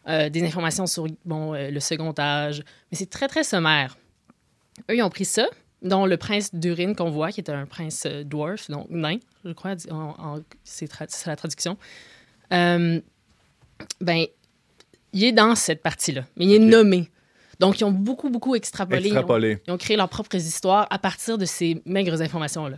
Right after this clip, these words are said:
Speaker 2: Alors, Isabelle, ça s'appelle Les Anneaux de pouvoir. C'est,
Speaker 1: Ouais.
Speaker 2: je le disais en, en, d'entrée de jeu, c'est comme inspiré de l'univers du Seigneur des Anneaux, mais c'est c'est, c'est pas du tout une adaptation, euh, visuelle d'un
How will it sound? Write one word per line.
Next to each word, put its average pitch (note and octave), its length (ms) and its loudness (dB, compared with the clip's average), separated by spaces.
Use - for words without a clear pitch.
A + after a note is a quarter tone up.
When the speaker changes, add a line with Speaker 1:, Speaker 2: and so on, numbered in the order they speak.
Speaker 2:
Alors, C#3 180 4
Isabelle, C#3+ 320 4
ça D#3+ 140 0
s'appelle C#3 480 2
Les C#3 340 4
Anneaux C#3 320 4
de C3+ 80 4
pouvoir. A#2+ 800 2
C'est, A#2+ 240 0
Speaker 1:
Ouais. D#3 160 -6
Speaker 2:
je B2 180 -2
le B2 140 4
disais A#2 280 2
en, B2 180 2
en, G#2 260 0
d'entrée A#2 280 2
de A2 60 -2
jeu, C#3 80 4
c'est B2+ 160 0
comme C3 260 0
inspiré D3+ 840 2
de B2+ 100 2
l'univers B2+ 480 4
du C3+ 80 -10
Seigneur B2+ 260 0
des B2+ 160 0
Anneaux, C3 220 2
mais D3+ 100 2
c'est B2 240 -2
c'est, A#2 340 2
c'est A2 240 -4
pas F3 420 2
du G#2+ 220 -6
tout E3 380 0
une A2 180 4
adaptation, B2+ 960 2
euh, G2 520 4
visuelle B2 720 2
d'un A2+ 220 2